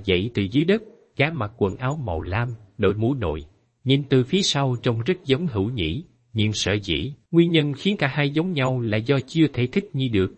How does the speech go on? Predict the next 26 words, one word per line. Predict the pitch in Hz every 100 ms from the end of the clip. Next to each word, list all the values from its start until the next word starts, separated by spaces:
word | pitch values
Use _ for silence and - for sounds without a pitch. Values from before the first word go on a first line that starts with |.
| -
với | 165
làn | 147 98 101
da | 127 127
người, | 107 85 87 92 _ -
nên | 131 123
cử | - 120 170
động | 87 104 -
và | 98
tay | - 123 117
chân | 120 117
không | 117 143 139
thể | 110
phối | - 190
hợp | 131 87
hoàn | - 92
hảo, | 82 80 85 151 - _ _
trông | - 165
vừa | 120 107
lố | 95 110 180
bịch | 110 - 110
vừa | 104 95
buồn | 90 92
cười. | 95 82 76 _ _ _ -
Gã | 113 131
nhảy | 147 101 160
lên | 131 117